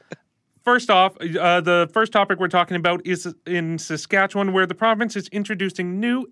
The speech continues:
accessibility legislation. So can you kind of walk us through some of the highlights from this legislation?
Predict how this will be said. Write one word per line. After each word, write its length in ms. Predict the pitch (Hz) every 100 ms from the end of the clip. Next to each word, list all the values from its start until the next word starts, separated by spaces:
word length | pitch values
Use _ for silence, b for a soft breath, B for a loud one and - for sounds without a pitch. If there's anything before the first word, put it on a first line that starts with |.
| -
accessibility 1120 | - - - 202 214 175 175 175 170 175 170
legislation. 720 | 156 156 156 156 139 143 139
So 160 | 196 185
can 140 | 214
you 100 | 214
kind 160 | 233 220
of 80 |
walk 240 | 180 196 190
us 100 | -
through 120 | 185
some 180 | 180 180
of 80 | 170
the 200 | 147 135
highlights 800 | - - 180 170 143 113 117 - _
from 360 | - 120 117 -
this 240 | 123 113
legislation? 720 | 113 110 107 - 107 101 -